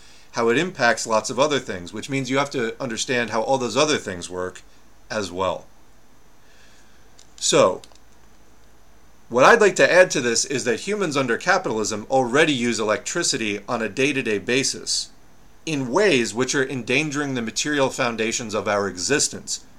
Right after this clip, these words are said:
by polluting the fragile biosphere on which we depend to the breaking point. So what are we likely to do with artificially generated intelligence, a totally unprecedented condition,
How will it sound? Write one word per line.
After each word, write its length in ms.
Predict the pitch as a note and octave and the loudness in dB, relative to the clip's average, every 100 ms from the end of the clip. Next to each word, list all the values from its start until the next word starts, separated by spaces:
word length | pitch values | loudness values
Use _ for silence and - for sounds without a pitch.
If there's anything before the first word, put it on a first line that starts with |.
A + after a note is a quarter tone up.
| - | -12
by 100 | G2 | -12
polluting 520 | - A2+ C3+ C3+ B2 | -8 -4 -2 -2 -4
the 60 | F#2+ | -6
fragile 600 | - A#2+ B2 B2 G#2+ F#2+ | 0 2 2 2 0 0
biosphere 680 | G#2 G#2 G2+ A2+ G2+ G2 - - - - | -2 -2 -4 -6 -6 -6 -8 -20 -20 -8
on 220 | B2 C#3+ C3+ | -2 0 0
which 240 | C3+ - | -2 -2
we 120 | A#2+ | -6
depend 680 | F#2+ F#2+ - E3+ A2 F#2 - - - - - | -8 -10 -2 0 0 -2 -14 -20 -20 -18 -10
to 100 | A2 | -8
the 80 | |
breaking 400 | G#2 C3 C#3 A#2 | 2 2 2 -4
point. 340 | F#2+ G2+ F2 - - - - - | -10 -10 -10 -14 -20 -20 -20 -12
So 140 | - | -6
what 200 | A#2+ D#3 | 2 4
are 60 | F#3+ | 4
we 160 | E3 D3 | 4 2
likely 360 | D3+ D3 C3+ | 2 2 -2
to 100 | G#2 | -4
do 500 | F2+ B2 B2+ F#2 G2 - - A#2+ | -2 0 2 0 -4 -12 -16 -8
with 200 | A2 A#2 | -6 0
artificially 680 | C3+ B2 A2 E3 D#3 B2 G2 | 4 4 0 0 0 0 -4
generated 480 | F#2 F2 E2+ E2 E2+ | -4 -4 -6 -10 -12
intelligence, 680 | F2 F#2+ E2+ F2+ - - - - | -10 -8 -8 -10 -10 -10 -12 -18
a 80 | - | -16
totally 500 | - D3 D3+ C#3 C3 | -6 0 2 4 2
unprecedented 760 | A2+ G#2+ B2 - G2+ F#2+ G2 - | 0 0 -2 -2 -6 -8 -14 -12
condition, 520 | A#2 C#3 D3+ B2+ | -2 0 0 -2